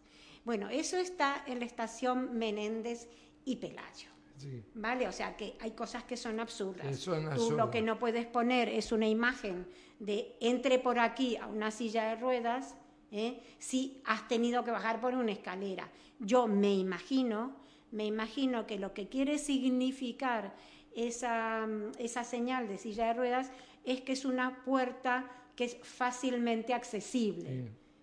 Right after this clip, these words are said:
Speaker 1: Una persona que va con un bastón o que va, pero bueno, también para bajar una escalera una persona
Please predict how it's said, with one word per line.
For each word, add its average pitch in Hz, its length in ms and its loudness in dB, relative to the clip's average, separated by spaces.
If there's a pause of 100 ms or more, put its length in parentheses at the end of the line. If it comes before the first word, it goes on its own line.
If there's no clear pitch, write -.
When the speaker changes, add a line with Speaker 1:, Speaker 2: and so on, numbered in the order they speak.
(160)
Speaker 1:
Una 180 140 -10
persona 202 400 -4
que 208 100 -8
va 190 140 -6
con 185 160 -4
un 185 140 -6
bastón 233 720 0
o 214 180 -6
que 190 140 -6
va, 202 260 -6
pero 202 160 -10
bueno, 262 360 0 (460)
también 196 400 -2
para 233 180 0
bajar 214 340 -4
una 214 160 -2
escalera 208 380 -6
una 208 200 -6
persona 202 460 -6